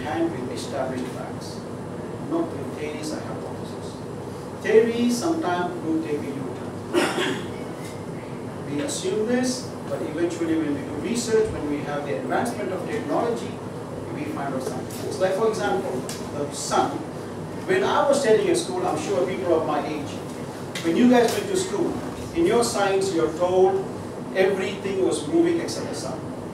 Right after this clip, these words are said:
Am I correct? Sun was stationary. Everything else was just moving.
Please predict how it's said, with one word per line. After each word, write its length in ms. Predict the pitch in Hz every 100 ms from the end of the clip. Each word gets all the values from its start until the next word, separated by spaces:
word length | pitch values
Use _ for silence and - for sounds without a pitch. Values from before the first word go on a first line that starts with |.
| - -
Am 120 | - 165
I 60 |
correct? 220 | - - - - - - - - -
Sun 380 | - 294 370 359
was 180 | - -
stationary. 480 | - - - -
Everything 400 | 185 190 190 180
else 140 | 175 170
was 160 | 151
just 120 | - 127
moving. 300 | 123 117